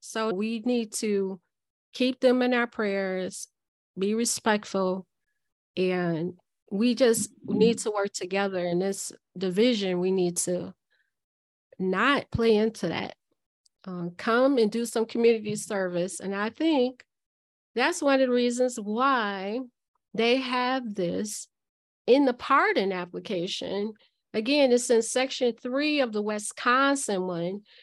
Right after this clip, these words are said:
And in that section three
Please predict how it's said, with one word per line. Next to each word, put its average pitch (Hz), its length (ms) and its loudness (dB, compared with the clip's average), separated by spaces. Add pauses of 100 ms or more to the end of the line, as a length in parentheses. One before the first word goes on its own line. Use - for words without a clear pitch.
(260)
And 185 300 -2
in 208 160 2
that 214 300 0
section 277 800 0
three 302 520 0